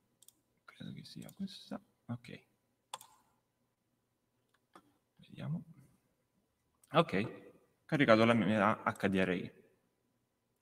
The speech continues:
Avremo comunque una luce calda,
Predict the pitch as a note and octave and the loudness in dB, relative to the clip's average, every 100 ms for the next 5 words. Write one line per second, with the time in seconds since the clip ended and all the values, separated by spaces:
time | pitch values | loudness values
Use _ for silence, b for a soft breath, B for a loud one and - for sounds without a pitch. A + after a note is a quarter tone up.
0 | - G#2 A2 G#2+ A2 A#2 A2+ A2 A#2+ A2+ | 2 8 10 10 10 8 6 8 10 10
1 | G#2+ G#2 G#2 G#2 G#2+ G2+ G2+ B B B | 8 6 6 6 10 10 8 B B B
2 | B B _ _ - G#2 F#2+ G2 A#2+ E3+ | B B _ _ 8 10 10 8 8 6
3 | - | -2